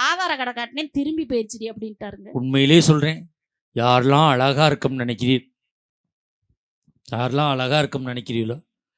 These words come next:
Speaker 2: அவங்கெல்லாம் பட்டிமன்றம் முடிச்சு போய் உங்க வீட்டுல இருக்க ஆதார் கார்டை எடுத்து பாருங்க, உங்க கருவம் கலைஞ்சிரும்.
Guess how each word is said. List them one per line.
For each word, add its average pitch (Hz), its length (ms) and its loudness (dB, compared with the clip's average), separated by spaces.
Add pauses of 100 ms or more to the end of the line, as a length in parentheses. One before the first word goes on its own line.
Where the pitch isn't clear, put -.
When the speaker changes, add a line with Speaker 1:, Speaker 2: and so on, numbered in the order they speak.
(220)
Speaker 2:
அவங்கெல்லாம் 120 420 -2
பட்டிமன்றம் 135 540 -2
முடிச்சு 123 240 -4
போய் 127 220 -2
உங்க 117 120 -6
வீட்டுல 131 280 -4
இருக்க 120 180 -8 (100)
ஆதார் 139 380 -6
கார்டை 110 220 -10
எடுத்து 107 260 -10
பாருங்க, 104 420 -10 (600)
உங்க 107 200 -8
கருவம் 107 440 -6
கலைஞ்சிரும். 101 460 -12